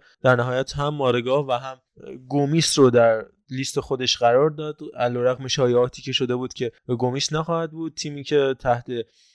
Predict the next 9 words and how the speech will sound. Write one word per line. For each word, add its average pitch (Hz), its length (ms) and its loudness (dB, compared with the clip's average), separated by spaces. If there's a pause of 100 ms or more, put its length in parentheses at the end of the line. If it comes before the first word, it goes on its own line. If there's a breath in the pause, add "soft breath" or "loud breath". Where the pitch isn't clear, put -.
(160 soft breath)
نظر 123 340 2
لئوناردو 120 480 -4
ژاردین 123 400 0
بازی 156 200 -4
می‌کنه، 143 280 -8
معمولاً، 127 580 -6 (160)
اه، 120 340 -4
با 131 220 -6
س-، - 120 -10